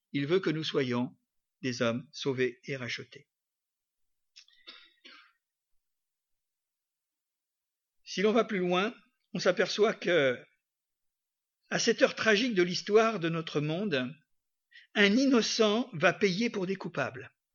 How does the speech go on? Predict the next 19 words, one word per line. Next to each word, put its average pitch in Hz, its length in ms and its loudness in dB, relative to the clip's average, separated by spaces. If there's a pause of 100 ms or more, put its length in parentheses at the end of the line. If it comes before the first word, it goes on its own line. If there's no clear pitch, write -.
(1400)
Vous 175 140 -2
êtes 185 80 0
jamais 247 220 2
posé 214 200 2
la 190 100 4
question 220 300 -2
pourquoi, 175 420 2
deux 170 120 4
mille 180 180 4
ans 156 120 4
après, 151 240 0
on 175 120 4
parle 147 200 4
encore 147 260 2
d'un 139 220 4
homme 147 280 2 (960)
qui 180 180 6
est 180 60 10
mort 160 480 4